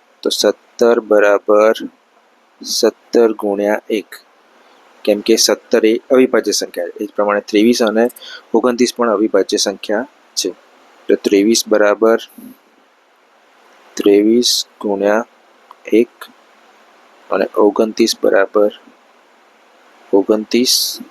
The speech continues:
ગુણ્યા એક. મિત્રો, એ વસ્તુ યાદ રાખવાની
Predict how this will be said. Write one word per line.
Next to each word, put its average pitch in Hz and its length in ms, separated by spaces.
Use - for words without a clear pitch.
ગુણ્યા 95 400
એક. - 180
મિત્રો, 117 260
એ 120 80
વસ્તુ 120 280
યાદ 117 160
રાખવાની 110 580